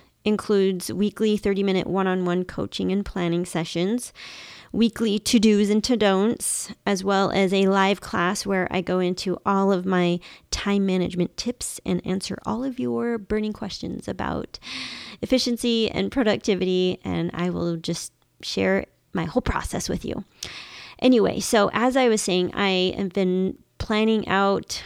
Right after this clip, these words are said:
all kinds of different projects in, in my calendar. I'm so excited about all the things that I get to work on again now that the kids are in school. And that's why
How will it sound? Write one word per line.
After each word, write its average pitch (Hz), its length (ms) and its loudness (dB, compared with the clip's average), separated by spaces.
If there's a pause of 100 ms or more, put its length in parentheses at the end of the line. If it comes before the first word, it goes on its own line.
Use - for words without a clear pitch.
(120)
all 208 140 2
kinds 208 340 -2
of 180 220 -2
different 190 260 -4
projects 185 680 0
in, 185 340 -2
in 190 100 -4
my 175 140 -2
calendar. 208 480 -2
I'm 180 140 0
so 185 340 -2
excited 180 420 0
about 165 220 0
all 175 80 -2
the 170 80 -4
things 170 240 -4
that 175 100 -2
I 160 60 -2
get - 120 -10
to - 100 -6
work - 240 -4
on 233 220 0
again 220 360 0
now 170 120 0
that 147 120 -2
the - 100 -4
kids - 260 -6
are 180 140 0 (440)
in 240 160 4
school. 208 640 2 (240)
And 208 160 4
that's 196 180 2
why 190 240 4